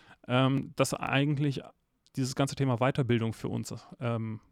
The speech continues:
schwer auf der Strecke bleibt. Ähm, wir haben zwar zwischen uns diesen Austausch, dass wir uns immer wieder zu,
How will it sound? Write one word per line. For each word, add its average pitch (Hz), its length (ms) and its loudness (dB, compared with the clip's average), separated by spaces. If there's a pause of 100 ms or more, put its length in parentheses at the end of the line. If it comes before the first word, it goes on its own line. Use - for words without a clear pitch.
(120)
schwer 139 600 2
auf - 180 -6
der 135 80 -2
Strecke 117 300 -2
bleibt. 107 560 -4
Ähm, 113 360 -4
wir 120 120 2
haben 127 160 0
zwar 123 400 2
zwischen - 280 -2
uns 151 280 0
diesen 127 240 -2
Austausch, 160 720 0
dass - 220 -8
wir 127 200 -2
uns 127 220 -8
immer 139 220 0
wieder 127 280 -2
zu, 123 360 -2